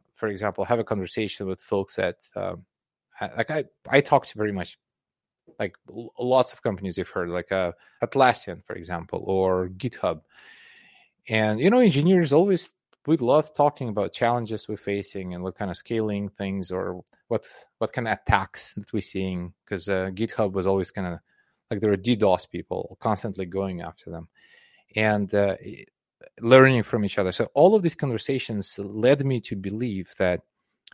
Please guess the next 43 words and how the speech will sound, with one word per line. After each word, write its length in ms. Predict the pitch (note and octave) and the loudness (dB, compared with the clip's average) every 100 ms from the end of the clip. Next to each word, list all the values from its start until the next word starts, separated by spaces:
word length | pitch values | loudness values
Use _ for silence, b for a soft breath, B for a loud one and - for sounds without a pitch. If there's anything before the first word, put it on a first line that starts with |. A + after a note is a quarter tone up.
| _ | _
we, 160 | - A#2+ | -4 -2
we're 160 | B2 | -2
all 280 | A#2+ D3 G3+ | 4 6 6
struggling 880 | - - - A2+ B2 G2+ F2+ E2+ F2+ _ _ _ _ _ _ _ _ _ _ _ _ _ | 4 -6 0 2 2 0 -4 -6 -12 _ _ _ _ _ _ _ _ _ _ _ _ _
more 220 | B2 E3 | 8 10
than 200 | E3 D3 | 10 6
we're 120 | B2+ A2+ | 2 -2
willing 260 | C3 B2+ | 0 0
to 120 | A#2 A2 | -2 -8
admit 440 | F#2 G#2 F#2 - | -6 -8 -8 -8
from 420 | - A#2 G#2+ G2 - | -4 -4 -4 -10 -12
complexity 800 | - A2 G2 A2+ G#2 - - - | -8 -8 -4 -4 -4 -6 -14 -12
of 140 | F#2 F#2 _ | -12 -12 _
computing 420 | - F#2+ G2+ - F#2 | -12 -10 -10 -12 -12
environments. 640 | F2 F2 F2+ - - - _ _ _ _ - | -10 -10 -12 -18 -20 -20 _ _ _ _ -6
So 100 | C3 | -4
if 140 | - | 0
you 60 | D3+ | 0
look 180 | F#3 D3 | 0 -2
inside 720 | C3 A#2 - G#2 A#2 C3+ C#3 _ _ - | -4 -2 0 2 2 -2 -6 _ _ -8
of 140 | G#2 | -4
a 280 | G#2 G2 F#2+ - | -2 -2 -4 -6
A 140 | A#2+ | -4
W 260 | G#2+ G2+ G#2 | -4 -2 -2
S 140 | G2 - | -4 -8
account, 400 | - F2+ F2 F2+ _ _ _ _ G#2+ | -12 -12 -12 -18 _ _ _ _ -8
uh, 40 | |
you, 280 | G2+ G#2+ G2 b b b | -8 -8 -10 b b b
you 180 | A#2 C3 | -2 0
look 160 | D#3+ C#3+ | 2 2
at 80 | |
all 160 | C3+ C3 | 2 2
the, 120 | A#2 | -2
the 120 | G#2+ | -4
stack 560 | G#2 - A#2+ G#2 F#2 - | -6 -2 0 0 -2 -10
that 180 | A2 - | -10 -10
your 80 | - | -10
software 480 | - A#2+ - A2 G2+ | -4 -4 -4 -6 -6
is 160 | F2+ G#2+ | -6 -6
running 260 | F#2 F2+ | -6 -6
on 100 | F2+ | -10
top 240 | - G2+ - | -8 -8 -6
of. 180 | F#2+ | -8